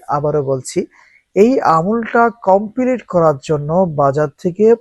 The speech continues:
পঞ্চাশ গ্রাম অথবা একশো গ্রাম লবঙ্গ ক্রয় করে আনতে হবে। এরপরে অজু অবস্থায় আমার দেখানো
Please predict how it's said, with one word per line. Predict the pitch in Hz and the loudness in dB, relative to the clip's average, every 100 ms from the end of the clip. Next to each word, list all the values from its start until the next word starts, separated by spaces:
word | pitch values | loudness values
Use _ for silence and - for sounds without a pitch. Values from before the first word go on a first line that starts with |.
| _ | _
পঞ্চাশ | 160 151 135 180 202 208 | -2 -2 -2 2 2 0
গ্রাম | 214 240 233 - | 0 2 0 -2
অথবা | 151 147 147 147 - | -4 -4 -4 -4 -2
একশো | 156 151 - 165 | -4 -4 -6 -6
গ্রাম | 143 156 277 _ - _ - | -2 -2 -4 _ -20 _ -6
লবঙ্গ | 156 160 156 202 226 220 226 214 | 2 2 2 0 -2 2 2 0
ক্রয় | - 151 139 | -2 0 0
করে | 135 143 175 - | -2 -2 -2 -2
আনতে | 143 123 139 | -6 -8 -10
হবে। | 120 127 143 185 - | -6 -4 -2 -4 0
এরপরে | 226 214 - 151 147 180 - _ | 2 2 0 -2 0 0 -2 _
অজু | 220 220 220 | 2 2 2
অবস্থায় | 156 135 139 139 - 160 214 220 - - - | 0 -2 -6 -6 -4 0 0 -2 -14 -8 -2
আমার | 185 226 214 | 0 0 2
দেখানো | 208 208 226 220 | 0 2 2 0